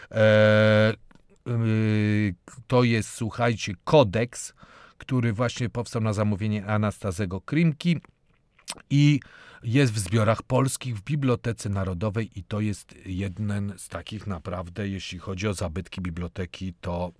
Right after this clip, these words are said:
mm, no, y, ścisły, mo-, nawet powiedziałbym może, no,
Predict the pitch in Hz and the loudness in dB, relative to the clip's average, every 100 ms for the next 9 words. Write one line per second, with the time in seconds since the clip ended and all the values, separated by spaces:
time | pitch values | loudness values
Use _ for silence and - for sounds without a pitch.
0 | - 98 90 95 92 87 - - - - | -10 -8 -6 -4 -4 -4 -8 -16 -16 -16
1 | - 101 101 101 - 101 101 101 - _ | -6 -2 -2 -4 -4 -2 0 -2 -6 _
2 | - - 113 - 104 101 92 95 95 92 | -10 -4 -4 -4 -4 -4 -4 -6 -6 -4
3 | 95 95 95 95 - 90 101 90 101 92 | -4 -2 -4 -4 -6 -6 -6 -4 -4 -2
4 | 90 95 92 95 92 | -2 -2 -4 -4 -4